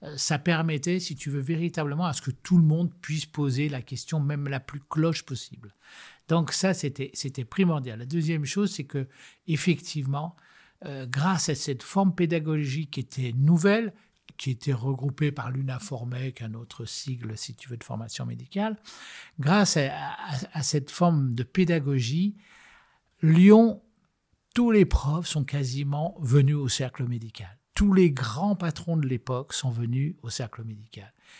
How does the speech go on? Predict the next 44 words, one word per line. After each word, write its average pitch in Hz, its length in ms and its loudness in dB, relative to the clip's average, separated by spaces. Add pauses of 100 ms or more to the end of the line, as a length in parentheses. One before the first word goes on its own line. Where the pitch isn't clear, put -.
(160)
Et 160 140 2
tous 254 480 2
ont 185 80 4
apprécié 196 800 0
ce - 180 -2
type 180 500 -4
de 135 100 -6
relation 139 580 -4
avec 139 260 -6
la, 127 140 -8 (460)
avec 143 320 0
les 135 80 -2
confrères 139 380 -4
généralistes. 113 680 -8 (400)
Donc 202 240 4
pour 196 260 4
eux, 226 120 6
ça 190 140 2
a - 20 6
été 175 180 0
un 190 160 0
grand 170 240 0
progrès. 113 460 -6 (400)
Ça 160 120 -2
a - 20 2
été 151 160 0
un 190 140 2
grand 165 180 -2
progrès, 110 400 -12
hein. 170 220 -10
On 160 140 -2
a 151 60 -4
eu 139 220 -2
les 135 100 -4
professeurs 123 460 -10
de - 60 -20
cardiologie, 143 760 -8
on 143 60 -8
a 135 40 -6
eu 135 80 -4
des 127 120 -6
professeurs 127 460 -10
de 123 40 -8
neurologie, 123 720 -8